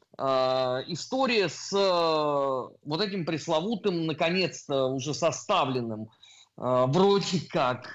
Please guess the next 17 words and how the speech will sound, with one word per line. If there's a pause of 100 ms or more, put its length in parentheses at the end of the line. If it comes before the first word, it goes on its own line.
(100)
мирным
договором
между
Арменией
и
Азербайджаном.
Как
известно,
оппозиции
он
не
нравился. (1300)
За
всё
это
время (1300)
э,